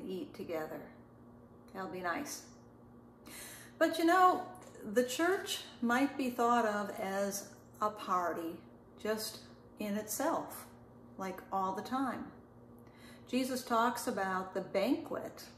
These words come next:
that, that God has prepared for all of us. And in that way, the church is a little bit of that banquet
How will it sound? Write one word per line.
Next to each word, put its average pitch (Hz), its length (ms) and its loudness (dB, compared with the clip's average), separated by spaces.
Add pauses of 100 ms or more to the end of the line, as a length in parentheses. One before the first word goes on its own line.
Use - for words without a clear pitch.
(380)
that, 180 260 -8
that 185 440 -2
God 175 260 0
has 185 200 -6
prepared 170 760 -4 (360)
for 190 240 0
all 175 220 0
of 175 100 -6
us. - 640 0 (1160)
And 202 300 0
in 214 220 -2
that 254 280 2
way, 175 520 -4 (480)
the 190 100 -4
church - 760 -4 (880)
is 196 180 -6
a 196 80 -4
little 277 400 2
bit 254 220 0
of 233 100 -2
that 220 340 0
banquet 226 720 0